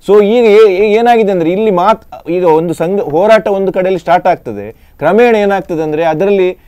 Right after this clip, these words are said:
ಮತ್ತೆ ಅಡ್ಜಸ್ಟ್‌ಮೆಂಟ್‌ಗಳಾಗಿ ಅದನ್ನ ಕ್ಷೀಣಿಸ್ಲಿಕ್ಕೆ ನೋಡ್ತಾರೆ.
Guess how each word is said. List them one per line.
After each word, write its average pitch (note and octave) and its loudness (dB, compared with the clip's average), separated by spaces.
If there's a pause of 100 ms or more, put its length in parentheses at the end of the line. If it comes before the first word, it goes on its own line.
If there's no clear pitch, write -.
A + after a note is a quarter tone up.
(160)
ಮತ್ತೆ F3+ -2
ಅಡ್ಜಸ್ಟ್‌ಮೆಂಟ್‌ಗಳಾಗಿ F3 0
ಅದನ್ನ F#3 -2
ಕ್ಷೀಣಿಸ್ಲಿಕ್ಕೆ A3 0
ನೋಡ್ತಾರೆ. C#3 -6